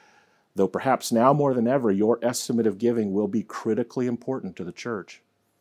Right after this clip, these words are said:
For the next four weeks, we will discover together the power of being in community and why it is so important for us to stay connected with each other.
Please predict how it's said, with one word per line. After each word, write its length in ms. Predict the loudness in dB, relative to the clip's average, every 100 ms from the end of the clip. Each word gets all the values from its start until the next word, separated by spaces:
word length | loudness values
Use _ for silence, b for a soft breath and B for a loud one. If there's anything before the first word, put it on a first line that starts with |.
| _ -18 -6
For 120 | 0
the 100 | 4
next 240 | 4 4
four 260 | 2 4 6
weeks, 380 | 6 4 0 -10 B B B
we 140 | 2 4
will 100 | 4
discover 800 | 2 0 4 4 2 -4 -14 _ _
together 720 | -6 -2 2 2 2 -2 -6 -18 _ _ _ _ -18
the 60 |
power 460 | -6 2 6 8 6
of 140 | 2
being 280 | 2 4 4
in 100 | 0
community 680 | -4 -4 0 0 -2 -8 -16 _ _ _ _ _
and 140 | -6 4
why 260 | 10 10
it 80 | 10
is 120 | 4
so 280 | 4 8 10
important 440 | 10 6 4 4 2
for 160 | 2
us 180 | 2 0
to 120 | -4
stay 500 | -2 -2 2 4 4
connected 640 | 2 0 0 0 0 0 0
with 220 | 2 2
each 200 | 2 -2
other. 320 | -6 -6 -10